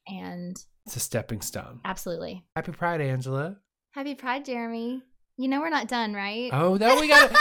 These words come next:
Speaker 1: <laughs>
Speaker 2: oh, we have to do the Herzog scale.
Speaker 1: You know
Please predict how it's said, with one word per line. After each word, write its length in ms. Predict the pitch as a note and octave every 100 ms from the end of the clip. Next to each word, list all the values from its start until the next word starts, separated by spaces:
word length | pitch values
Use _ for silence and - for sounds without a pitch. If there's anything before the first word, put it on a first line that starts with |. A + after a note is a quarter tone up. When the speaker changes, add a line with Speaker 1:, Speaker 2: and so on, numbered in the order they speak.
| D#5
Speaker 1:
<laughs> 200 | - E5
Speaker 2:
oh, 300 | - - C5 F#5 A5+
we 60 | -
have 240 | F4 C#4+
to 100 | C#4+
do 180 | B3 C4
the 140 | B3 G3+
Herzog 580 | G3 C4+ - C4 G3 B4
scale. 720 | - - F#3 F3 E3+ D#3+ C#3 - - -
Speaker 1:
You 160 | B3+
know 600 | E4+ D#4+ A#3+ G3 F#3+ G#3+